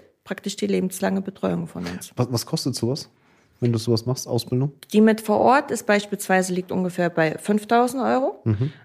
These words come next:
Speaker 1: Das ist dann praktisch eine Gruppenschulung, eine
Speaker 2: Mhm.
Speaker 1: kleine Gruppenschulung. Es gibt aber auch, äh, einzelne V-I-P-Kurse praktisch, wo man dann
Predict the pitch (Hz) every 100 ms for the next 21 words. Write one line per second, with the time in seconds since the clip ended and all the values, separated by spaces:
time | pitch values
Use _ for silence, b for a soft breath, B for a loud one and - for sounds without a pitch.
0 | _ 175 175 - 190 - 175 175 170 -
1 | 170 - 180 226 - 254 285 180 131 175
2 | 190 233 233 233 - 233 247 240 175 -
3 | 180 175 165 165 156 160 160 - 160 156
4 | 160 B B B - 165 180 190 175 165
5 | 165 160 160 185 - 226 226 233 - 220
6 | 220 214 - 175 170 165 165 165